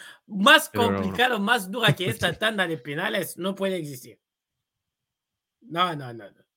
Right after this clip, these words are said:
Speaker 2: Igual.
Speaker 1: No
Speaker 2: Bueno,
Speaker 1: puede existir. <laughs>
Speaker 2: lo envidio, lo envidio.
Speaker 1: Después,
Speaker 2: Yo no lo miro
Speaker 1: bueno.
Speaker 2: directamente, no miro.
Speaker 1: Bueno, Boca contra el resto de Argentina. Eh, ¿quién pasa?
Speaker 2: Y hablando de penales,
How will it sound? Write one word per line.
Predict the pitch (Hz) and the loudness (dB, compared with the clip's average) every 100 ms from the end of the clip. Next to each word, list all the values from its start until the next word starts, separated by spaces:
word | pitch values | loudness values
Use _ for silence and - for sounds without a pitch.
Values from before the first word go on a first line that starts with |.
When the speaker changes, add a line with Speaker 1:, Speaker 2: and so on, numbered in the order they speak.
| _ _ _ | _ _ _
Speaker 2:
Igual. | 113 107 98 87 - _ _ - | -6 -4 -4 -6 -14 _ _ -4
Speaker 1:
No | 240 233 | 0 2
Speaker 2:
Bueno, | 202 | 0
Speaker 1:
puede | 190 | 0
existir. | 156 127 - - | -4 -8 -16 -14
<laughs> | 135 185 185 170 - | -2 2 2 -2 -6
Speaker 2:
lo | 113 | -2
envidio, | 123 120 101 92 - | 2 2 0 -6 -2
lo | 127 | 0
envidio. | 135 120 95 95 _ _ _ _ - _ - - - - _ | 2 0 -2 -8 _ _ _ _ -20 _ -8 -8 -12 -20 _
Speaker 1:
Después, | 165 185 165 | 0 2 6
Speaker 2:
Yo | |
no | 180 | 8
lo | 160 | 8
miro | 151 127 | 8 4
Speaker 1:
bueno. | - 127 | 2 2
Speaker 2:
directamente, | 131 120 98 101 | 2 2 -2 -4
no | 123 151 | 0 2
miro. | 117 95 127 _ _ _ _ _ | 2 -2 -6 _ _ _ _ _
Speaker 1:
Bueno, | - 196 190 143 - - | -8 0 0 -2 -12 -20
Boca | - 170 254 269 277 254 | -10 4 6 6 4 2
contra | 233 202 202 196 | 0 0 2 2
el | 202 | 2
resto | 220 214 185 | -2 -2 2
de | |
Argentina. | 175 170 165 165 123 104 _ | 2 2 -2 -4 -6 -14 _
Eh, | - 151 143 131 | -18 -10 -8 -6
¿quién | 180 170 | -8 -8
pasa? | 131 - _ | -10 -14 _
Speaker 2:
Y | 120 | 2
hablando | 143 190 170 | 6 6 6
de | 180 | 4
penales, | 170 165 185 139 127 143 - - | 6 6 8 8 8 2 -6 -14